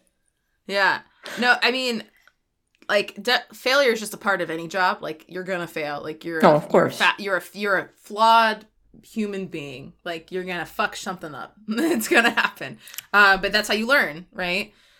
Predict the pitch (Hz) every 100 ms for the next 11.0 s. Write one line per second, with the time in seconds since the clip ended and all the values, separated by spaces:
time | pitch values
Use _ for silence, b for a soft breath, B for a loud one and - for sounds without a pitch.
0 | b 190 185 175 170 - 180 170 - -
1 | - 196 190 180 175 165 180 185 180 180
2 | 180 180 170 160 160 - - 175 147 175
3 | 175 202 - - 190 165 - 190 - 240
4 | 240 226 233 247 247 262 285 - - 180
5 | 180 180 185 226 226 247 285 - - b
6 | b b 190 185 185 196 175 190 170 185
7 | 180 180 180 165 - 190 196 214 208 220
8 | 214 208 220 220 226 226 240 196 165 147
9 | 131 b b 160 170 143 190 160 135 -
10 | - _ _ _ _ 185 180 170 156 147